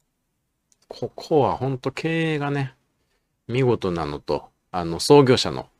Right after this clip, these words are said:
衆議院議員の方がね、経営、また取締役に戻られたんですよね。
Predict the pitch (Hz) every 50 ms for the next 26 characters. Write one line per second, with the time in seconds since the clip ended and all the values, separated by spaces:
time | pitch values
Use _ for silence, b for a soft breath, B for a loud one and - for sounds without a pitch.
0 | _ _ _ - - 117 117 107 113 110 107 104 104 95 95 87 76 69 69 80
1 | 76 - 73 71 69 69 156 - - - _ _ _ - 101 95 95 92 92 90
2 | 90 87 87 87 85 - - 101 - - 85 - 95 92 - - 104 101 104 107
3 | 104 - 127 131 135 151 147 160 165 165 165 170 160 131 101 - - 78 69 58
4 | 60 60 - - - - - 57 64 85 90 -